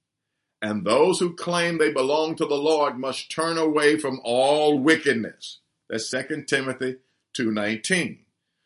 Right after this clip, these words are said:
So Paul and James are in perfect agreement. Even with all these admonitions from the apostles for Christians to lead godly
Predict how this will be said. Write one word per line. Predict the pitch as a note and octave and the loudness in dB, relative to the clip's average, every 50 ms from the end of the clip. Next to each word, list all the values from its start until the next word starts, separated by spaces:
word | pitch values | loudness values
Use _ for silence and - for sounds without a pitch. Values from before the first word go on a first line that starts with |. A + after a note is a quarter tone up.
| _ _ | _ _
So | - D3+ D3 C#3 C3+ - - | -6 -2 -2 -2 -2 -4 -6
Paul | - E3 E3+ F3+ F#3 F#3 F3+ F3+ D#3+ | 0 2 4 4 4 4 2 2 2
and | C#3+ C#3+ C3 | 0 -2 -2
James | A2 G2 B2+ D3+ E3 E3 E3+ E3+ E3+ C#3 | -2 0 2 2 2 2 0 -2 -2 -4
are | C3+ B2+ B2 A2 | -4 -4 -4 -4
in | A#2 A#2 A#2 A#2 A2 | -4 -2 -2 -4 -6
perfect | A2 - - C#3 E3 E3 - D#3+ D3+ - C#3+ | -6 -4 -2 -2 -2 -2 -4 -8 -8 -6 -8
agreement. | C3+ A#2 A2 B2+ C#3+ D3+ D#3 D3+ C3 F#2+ - - _ _ _ _ _ _ _ _ _ _ _ _ _ _ _ _ _ - - _ _ _ _ _ - | -6 -4 -2 0 0 0 0 0 -2 -4 -8 -12 _ _ _ _ _ _ _ _ _ _ _ _ _ _ _ _ _ -18 -18 _ _ _ _ _ 0
Even | E3+ G#3 G#3 G#3 F3 | 0 2 2 4 4
with | E3 D3+ | 4 6
all | D#3+ F3+ F#3 F#3+ F#3 | 6 6 6 6 6
these | F#3 F#3 D#3+ E3 | 6 4 4 4
admonitions | F3 E3+ E3+ E3 D#3+ D3+ D3 D#3 E3 E3 - D3+ C#3+ | 4 4 4 2 -2 -2 0 0 0 0 -2 -4 -6
from | - - C#3 C#3 C3 | -4 -4 -4 -2 0
the | A#2+ A#2 | -2 -2
apostles | A#2 - - C#3 C#3+ D3+ D3+ - D#3+ D#3 D#3 D#3 D#3 D#3 | -4 -2 -2 -2 0 0 0 -2 0 2 2 2 0 0
for | - F2 | -6 -10
Christians | - - - C#3 D3 - D#3 D3 C#3 - | -8 -2 -2 -2 -2 -2 -4 -4 -4 -2
to | A2+ | -2
lead | A2 A#2 B2+ D3 D3 A#2 G2+ | -2 0 0 0 -2 -4 -2
godly | F2+ G#2+ A2 B2+ C#3 C#3 C#3 C#3 C#3 C3+ C3 B2+ | -2 0 0 0 0 0 -2 -2 -2 -2 -4 -6